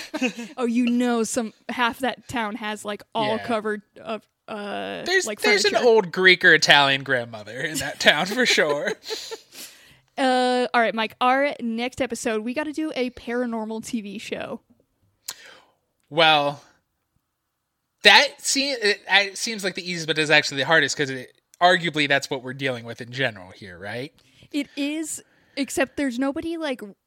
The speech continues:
Speaker 1: truly just, like, hunting for these paranormal
Speaker 2: Right.
Speaker 1: things.
Speaker 2: And, and so again, I, I do, Cassie, I feel like we have options here. It is either Wanda and Vision start hunting and seem even weirder 'cause they're like,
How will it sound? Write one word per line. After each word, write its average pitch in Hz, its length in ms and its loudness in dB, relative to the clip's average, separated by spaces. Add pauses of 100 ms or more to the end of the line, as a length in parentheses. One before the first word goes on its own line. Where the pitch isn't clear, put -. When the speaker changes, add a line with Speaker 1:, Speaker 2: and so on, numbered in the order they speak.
(140)
Speaker 1:
truly 240 460 -4
just, 226 300 -6
like, 208 200 -10 (200)
hunting - 600 -8 (100)
for 214 360 -2
these 202 260 -10
paranormal 139 260 -2
Speaker 2:
Right. 139 340 4
Speaker 1:
things. - 560 -14 (880)
Speaker 2:
And, 165 240 0
and 156 180 -8
so 214 220 2
again, 240 260 4
I, 147 240 2
I 143 60 -4
do, 170 200 -6
Cassie, 151 400 2 (120)
I 127 80 -4
feel 147 160 -4
like 131 160 -6
we 131 80 -6
have 120 80 -6
options 139 420 0
here. 113 180 -6
It 113 140 -10
is 131 220 -8
either 147 520 0 (120)
Wanda 139 320 -2
and 135 120 -12
Vision 127 500 -6 (420)
start - 400 0
hunting 143 800 0 (600)
and 185 120 -6
seem 208 220 2
even 160 240 0
weirder 160 340 6
'cause 143 140 -8
they're 139 120 2
like, 117 200 -6